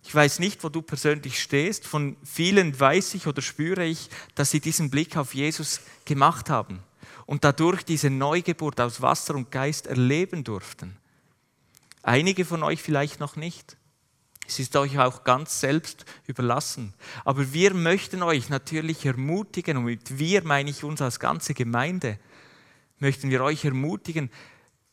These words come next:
wendet euren Blick auf den erhobenen Menschensohn. Genauso wie Jesus den Nikodemus ermutigt hat, möchten wir euch auch ermutigen, blickt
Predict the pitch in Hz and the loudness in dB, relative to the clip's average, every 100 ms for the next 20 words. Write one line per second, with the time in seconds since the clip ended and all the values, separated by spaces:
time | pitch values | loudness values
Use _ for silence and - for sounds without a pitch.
0 | _ 110 131 170 226 202 - 156 143 127 | _ -2 2 4 2 -2 0 0 0 2
1 | 151 196 - - 135 123 131 127 113 123 | 2 2 0 -8 -6 -2 0 0 0 0
2 | 156 165 151 127 135 226 208 139 - 107 | -2 -2 -2 -2 -2 -2 -4 -8 -8 -8
3 | - 113 _ _ - - 156 151 180 196 | -12 -16 _ _ -20 0 6 8 8 6
4 | 190 180 147 - - _ _ _ _ - | 4 2 2 -4 -20 _ _ _ _ 0
5 | 147 180 185 - 143 131 - 123 143 214 | 2 2 0 -2 0 -2 -4 -2 0 0
6 | 180 131 - - 135 127 127 117 110 - | -2 -6 -10 -8 -4 -2 -2 -4 -12 -8
7 | 107 95 - - _ _ _ _ _ _ | -8 -8 -14 -20 _ _ _ _ _ _
8 | _ _ _ _ - - 120 - 131 131 | _ _ _ _ -18 -6 -6 -4 0 2
9 | 127 110 107 - 147 131 107 110 98 - | 0 0 -4 -4 -6 -6 -8 -10 -12 -12
10 | - - _ 143 160 185 - - | -20 -20 _ 2 4 0 -10 -16